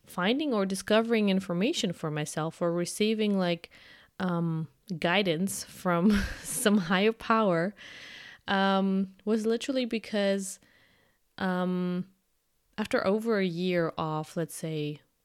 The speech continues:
working on a podcast, working on, um, some projects for the business, um, I came to a point where I really felt, like, super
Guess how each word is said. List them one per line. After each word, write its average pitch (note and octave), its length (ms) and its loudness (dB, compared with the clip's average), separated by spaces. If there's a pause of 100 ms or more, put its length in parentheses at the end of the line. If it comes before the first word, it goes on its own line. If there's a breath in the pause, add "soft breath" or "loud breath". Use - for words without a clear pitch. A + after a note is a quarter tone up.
working E3+ 360 -2
on D#3 140 -4
a D3 40 -8
podcast, G3 1080 -4
working F3 640 -4
on, D#3 320 -2 (680 loud breath)
um, E3+ 340 -4
some F#3 260 -2
projects F#3 600 0
for F3 200 -4
the E3 80 -4
business, G3 680 0 (840 soft breath)
um, F#3+ 320 0
I - 40 -2
came B3+ 260 0
to D#4+ 120 -2
a C#4 40 0
point G#3 480 0
where F#3 160 0
I F#3 40 2
really A#3 340 2
felt, G3 540 -2
like, F3 200 0
super F#3+ 640 0